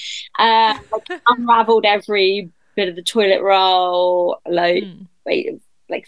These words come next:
Speaker 1: face planted into the shower. Like, she, um, she had a whale of a time in the Hilton. Um, but it was really special, and she, yeah,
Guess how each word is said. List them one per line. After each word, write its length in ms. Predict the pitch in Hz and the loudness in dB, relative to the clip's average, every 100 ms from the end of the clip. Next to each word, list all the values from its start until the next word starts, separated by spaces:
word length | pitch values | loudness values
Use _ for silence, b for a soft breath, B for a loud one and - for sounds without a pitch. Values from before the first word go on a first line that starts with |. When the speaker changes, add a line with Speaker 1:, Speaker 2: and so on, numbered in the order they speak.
| - | 0
Speaker 1:
face 220 | 190 208 | 0 0
planted 340 | 208 170 - | -4 -8 -6
into 220 | 175 175 - | -8 -8 -10
the 60 | |
shower. 480 | - - 180 175 165 190 | -6 0 0 2 0 -2
Like, 240 | 196 - | -4 -2
she, 440 | - 214 202 - - | -2 -2 -4 -6 -2
um, 260 | 175 185 190 | 0 0 -2
she 160 | - | -8
had 160 | 214 214 | -6 -6
a 60 | 208 | -2
whale 300 | 202 208 214 | 0 2 0
of 80 | |
a 40 | 202 | -4
time 340 | - 175 175 | -6 -4 -2
in 80 | 175 | -4
the 60 | 180 | -4
Hilton. 640 | 175 175 - 165 175 196 _ _ B B B | -6 -8 -8 -6 -6 -8 _ _ B B B
Um, 640 | - 202 196 196 196 196 196 B B - | -2 0 2 0 -2 -6 -10 B B 0
but 100 | 233 | 4
it 140 | 226 208 | 4 2
was 260 | 220 214 | 0 0
really 200 | 208 196 | -2 -2
special, 760 | 190 - 185 - 180 170 170 170 | -4 -6 -4 0 2 2 2 0
and 380 | 165 170 175 180 | 0 0 -2 -4
she, 640 | - 202 185 180 175 175 - - | -4 0 0 2 0 -2 -4 -8
yeah, 380 | 180 156 151 | -2 -2 -4